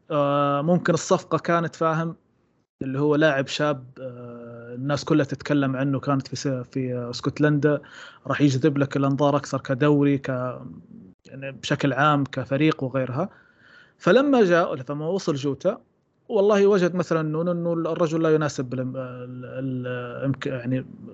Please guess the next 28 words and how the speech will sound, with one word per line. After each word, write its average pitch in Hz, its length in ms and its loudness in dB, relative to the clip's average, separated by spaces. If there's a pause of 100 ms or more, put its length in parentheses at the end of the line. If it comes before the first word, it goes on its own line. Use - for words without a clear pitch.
(220)
أسلوبه، 139 380 4
خلينا 127 280 -2
نقول. 135 380 0 (760)
في - 100 0
نفس 214 220 4
الوقت 165 320 4
ما 240 80 6
حب 185 280 0
إنه، 180 200 0
خلينا 160 400 -2
نقول، 160 200 -2
يكسف 160 400 -2
ال-، 127 1080 -8 (180)
وكيل 170 320 4
أعماله، 127 400 -2
فاهم؟ 139 380 -4 (200)
اللي 131 120 -10
هو 139 100 -2
خلاص 139 320 -2
طالما 139 420 -2
إنه 139 120 0
جاي 143 180 4
من 135 240 -2
عن 135 140 0
طريقك، 139 420 0
تمام، 120 420 -6
خلينا 139 320 0
نجرب، 123 400 -4